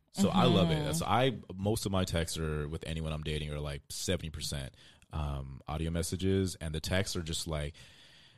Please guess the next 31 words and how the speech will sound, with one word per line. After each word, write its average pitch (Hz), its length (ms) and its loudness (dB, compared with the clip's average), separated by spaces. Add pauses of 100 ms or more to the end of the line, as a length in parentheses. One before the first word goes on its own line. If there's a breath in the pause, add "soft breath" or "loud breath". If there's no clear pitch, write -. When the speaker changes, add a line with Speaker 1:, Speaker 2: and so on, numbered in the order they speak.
Speaker 1:
depending 135 240 4
on 127 40 4
how 117 80 6
long 107 120 4
I'm 92 100 0
seeing 82 360 -2
them, 80 180 -2
like, 82 120 -2
"Hey, 101 100 2
what's 90 140 -2
going 80 180 -4
on? 85 180 0
Whatever, 78 320 -2
let's 78 160 -4
go 80 160 -6
out. 76 200 -4
When, 80 200 -6
when 82 140 -2
are - 20 -4
you 73 80 -8
free - 220 -4
again?" - 260 -12 (300)
Speaker 2:
Wait, 202 320 10
are 180 80 10
you 220 180 10
keeping 202 460 4
them 208 240 10
for 208 120 6
your 165 220 10
own 160 160 8
receipts? 294 840 2